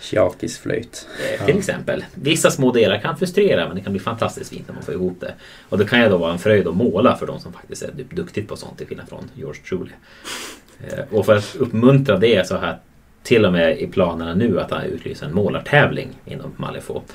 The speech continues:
Speaker 2: Jag har inte bestämt format helt än, om det ska vara single model eller ska man göra ett litet crew eller något. Men mer info om detta kommer till alla er målning och kanske även konverteringsglada. Det är en utmaning att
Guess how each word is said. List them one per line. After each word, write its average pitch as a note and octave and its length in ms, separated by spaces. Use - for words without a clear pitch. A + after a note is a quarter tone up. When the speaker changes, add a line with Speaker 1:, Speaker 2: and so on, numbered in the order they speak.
Speaker 2:
Jag G2 100
har G2 40
inte F#2 100
bestämt E2+ 260
format D2+ 340
helt - 180
än, - 140
om - 80
det - 60
ska - 140
vara - 60
single D3 260
model C#3 340
eller G2+ 120
ska - 160
man F2 80
göra - 80
ett - 60
litet - 220
crew C3 420
eller B2+ 120
något. B2 440
Men E2+ 360
mer F#2+ 260
info F2+ 300
om D#2+ 80
detta - 200
kommer C3 420
till - 120
alla D#2+ 280
er D#2 200
målning E2 480
och - 280
kanske E2+ 220
även D2 180
konverteringsglada. F2 1120
Det G2+ 140
är G#2 40
en G#2+ 60
utmaning A2 580
att - 320